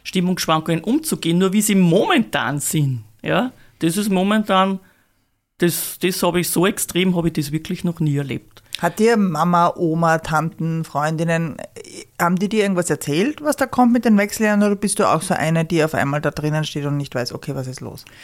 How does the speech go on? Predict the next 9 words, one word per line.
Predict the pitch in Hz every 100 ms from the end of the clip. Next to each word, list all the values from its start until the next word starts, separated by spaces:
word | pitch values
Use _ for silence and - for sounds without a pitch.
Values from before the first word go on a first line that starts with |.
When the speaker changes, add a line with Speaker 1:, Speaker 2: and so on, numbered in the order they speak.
| -
Speaker 1:
Mit | - 208
meinen | 185 190 202
Freundinnen | - 170 208 208 175
schon, | 165 156 170 330 - _
ja. | 156 180 311 - 147 - -
Äh, | 185 185 190 185 185 180 180 180 -
äh, | 170 175
mit | 175 202
den, | 202 190